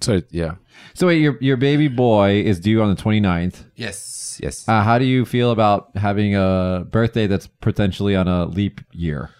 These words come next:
Speaker 1: Well, we probably might have to do it, like, the day before or day after, but I think it's something special.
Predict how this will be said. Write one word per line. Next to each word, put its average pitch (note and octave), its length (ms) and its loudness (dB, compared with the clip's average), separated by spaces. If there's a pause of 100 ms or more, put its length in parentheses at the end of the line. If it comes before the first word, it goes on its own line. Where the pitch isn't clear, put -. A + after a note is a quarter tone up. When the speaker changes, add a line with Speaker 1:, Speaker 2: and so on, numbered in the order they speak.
(320)
Speaker 1:
Well, D3+ 380 2
we C#3 160 0
probably C3 320 0
might G2+ 180 0
have F#2+ 220 -2
to F#2 100 -2
do F2 240 2
it, F2 180 2
like, D2+ 200 -2
the D2 180 -6
day E2 220 -6
before A#2+ 560 0
or F2 40 -2
day F2+ 200 -2
after, F#2+ 560 -2
but G#2+ 600 0
I F#2 120 -10
think F#2 240 -8
it's E2 120 -10
something F2 460 -10
special. C3+ 760 -4